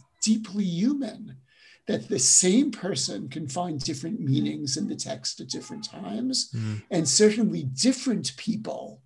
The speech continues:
Speaker 1: can find different meanings in the same text at the very same time. And this whole notion that we really have to decide who is right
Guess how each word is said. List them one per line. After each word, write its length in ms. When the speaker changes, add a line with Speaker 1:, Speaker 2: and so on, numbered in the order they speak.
Speaker 1:
can 180
find 640
different 540
meanings 760
in 160
the 80
same 380
text 720
at 220
the 100
very 400
same 400
time. 720
And 160
this 200
whole 260
notion 920
that 200
we 140
really 440
have 340
to 100
decide 840
who 460
is 340
right 600